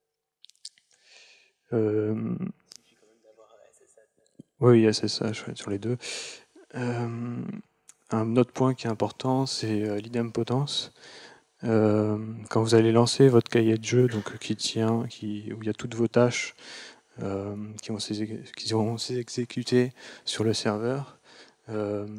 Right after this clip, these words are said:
vous allez les jouer donc une fois, et puis la deuxième fois, il va faire aucune modification. Euh, par exemple,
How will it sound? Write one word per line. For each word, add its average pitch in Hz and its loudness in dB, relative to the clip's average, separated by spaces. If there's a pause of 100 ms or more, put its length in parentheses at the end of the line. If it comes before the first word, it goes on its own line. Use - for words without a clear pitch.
vous 110 -6
allez 107 2
les 110 2
jouer 113 0
donc 113 -2
une 120 -2
fois, 135 8
et 139 6
puis 135 0
la 113 6
deuxième 113 -2
fois, 131 -2 (360)
il 113 -6
va 110 0
faire 110 2
aucune 120 -2
modification. 120 -2 (200)
Euh, 104 -2
par - -8
exemple, 117 -4